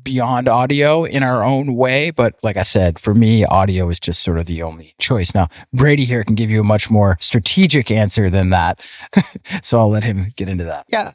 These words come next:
Speaker 2: I do think it starts with the creative. And in this case, when we made the decision to go all in on audio, it was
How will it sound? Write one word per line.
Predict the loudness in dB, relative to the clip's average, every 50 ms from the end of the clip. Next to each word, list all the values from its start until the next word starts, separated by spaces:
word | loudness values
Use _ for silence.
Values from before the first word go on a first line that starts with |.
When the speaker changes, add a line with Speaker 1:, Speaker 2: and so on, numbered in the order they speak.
| -8
Speaker 2:
I | -6 -6
do | -4 -4 -4
think | -2 -2 -2
it | -2 -4 -2
starts | -2 -2 -2 -2 -4 -8
with | -8 -6 -4
the | -6
creative. | -6 -4 -4 -2 0 0 0 0 0 0 0 -2 -2 -4 -6 -6
And | -4 -2 -2 0 0 0 0 0 0 -2 -2 -4 -6 _ -20 -20 _ _ _ _ _ _
in | 0 2 2
this | 2 2 0
case, | -2 0 0 0 2 0 -2 -4 -6 -12 -14 _ _
when | -4 -2 -2
we | 0 0
made | 0 0 0 0 -2 -2
the | -4
decision | -6 -4 -2 -2 -2 -2 -2 -4 -6
to | -6 -6
go | -4 -2 0 0
all | 2 0 0 0
in | -2 -2 -2
on | -2 -4 -4 -4
audio, | -2 -2 0 0 0 0 0 0 0 0 0 -2 -2 -4 -6 _ _ -2
it | 0 0 0
was | 0 0 2 2 2 2 0 0 -2 -4 -8 -14